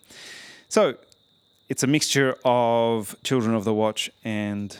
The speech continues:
Night Owl gang. Um,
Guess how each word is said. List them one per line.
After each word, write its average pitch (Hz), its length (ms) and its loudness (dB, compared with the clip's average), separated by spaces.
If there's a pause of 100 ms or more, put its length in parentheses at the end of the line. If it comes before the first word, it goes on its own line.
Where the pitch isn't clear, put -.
(180)
Night 107 320 -6
Owl 101 200 -6
gang. 151 500 2 (1400)
Um, 117 560 0